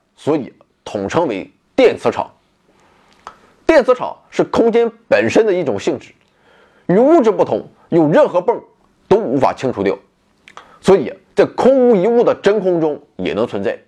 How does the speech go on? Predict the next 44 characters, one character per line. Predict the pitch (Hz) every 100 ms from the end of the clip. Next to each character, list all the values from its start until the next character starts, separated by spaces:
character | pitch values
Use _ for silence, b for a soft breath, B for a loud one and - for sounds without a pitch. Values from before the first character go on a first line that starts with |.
| _ _ _ _ _ _ b b b b b b
由 | 196 269
于 | 254
光 | 220 247 247 - -
啊， | 90 - - -
或 | 240
者 | 156
说 | 196
是 | 185 269
电 | 254 185
磁 | - 185
波， | 196 190 - b b b b
是 | 330
一 | 330
种 | 254 180
由 | 165 220 -
电 | - 220 226
场 | - 92 - b
与 | 123 120
磁 | - - -
场 | 247 120
的 | 107 107
振 | - 302 185
动 | 240 - _ -
而 | 110 -
传 | - - 208
递 | 233
的 | 120
波， | 98 98 - _ _ _ b b
所 | b 160
以 | 113 - _ _ _
电 | 311 233
磁 | - 185
波 | 170 170 - _ -
在 | 120 - -
真 | 208 254
空 | 220 208
状 | 190
态 | 117
中 | 92 95 - _
也 | 95 92
可 | 90
以 | 170
传 | - 85
播。 | 82